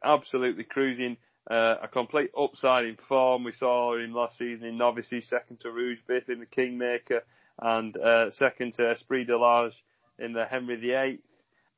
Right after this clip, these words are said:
Um, I'd, I just really didn't know what to take from this race. I, I, I thought everything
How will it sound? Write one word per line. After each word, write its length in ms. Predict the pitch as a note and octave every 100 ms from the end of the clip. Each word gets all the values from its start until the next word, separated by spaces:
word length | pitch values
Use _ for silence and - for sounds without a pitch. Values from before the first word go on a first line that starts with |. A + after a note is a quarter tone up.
| -
Um, 760 | A#2 A2+ A2+ A2+ A2+ A2+ A2 _ _ _ _ _ _ _ - - - - - - - - -
I'd, 340 | D3+ E3+ F3 D#3+ - - - _ _ _ _ _ _
I 140 | - G3
just 200 | A#3 G#3+ G#3
really 320 | G#3+ G#3+ G#3 F3
didn't 220 | F#3 F#3
know 120 | E3
what 180 | E3+ C#3+
to 80 | -
take 360 | - F#3+ A3 -
from 140 | D#3
this 220 | C#3 -
race. 280 | B2 A#2 G#2+
I, 60 | C3 - C3+ _ _ _ _ _ _
I, 60 | D3
I 20 |
thought 520 | - F#3 F#3+ F#3 E3+ - -
everything 600 | E3 E3+ E3+ - D#3+ D3